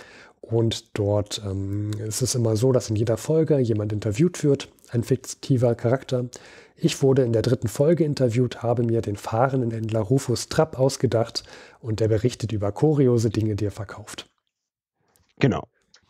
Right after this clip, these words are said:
Speaker 2: Ist ein sehr, sehr spannendes Projekt. Ich habe reingehört, mir hat es sehr gefallen, können wir sehr empfehlen.
Speaker 1: Ja, also jemand, der so auf Rollenspiele von euch, ähm, der, der das mag und vielleicht so fiktive Interviews,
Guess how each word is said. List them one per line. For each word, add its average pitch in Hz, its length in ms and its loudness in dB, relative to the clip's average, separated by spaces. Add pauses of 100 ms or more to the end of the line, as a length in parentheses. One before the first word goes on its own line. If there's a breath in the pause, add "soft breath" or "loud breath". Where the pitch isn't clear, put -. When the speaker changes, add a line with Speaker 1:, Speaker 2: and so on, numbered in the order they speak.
(140)
Speaker 2:
Ist - 340 -2 (180)
ein 107 440 2
sehr, 123 200 4
sehr 117 160 2
spannendes 107 420 0
Projekt. 151 240 0
Ich 113 140 -10
habe 117 200 -4
reingehört, 135 420 2
mir 104 140 0
hat 98 100 0
es 98 80 -6
sehr 95 160 -2
gefallen, 120 580 -2
können 107 220 0
wir 101 80 0
sehr 98 220 2
empfehlen. 135 500 0 (380)
Speaker 1:
Ja, 101 180 -8 (180)
also 117 160 2
jemand, 127 340 4
der 120 120 2
so 110 140 -2
auf 92 200 -14 (680 loud breath)
Rollenspiele 135 640 2
von 120 320 -2
euch, 110 400 -4
ähm, 107 380 -2 (260)
der, 113 100 -2
der 110 140 0
das 104 160 -4
mag 120 340 4
und 104 200 -6
vielleicht 104 320 -2
so 98 180 -6 (420 loud breath)
fiktive 117 460 2
Interviews, 104 640 0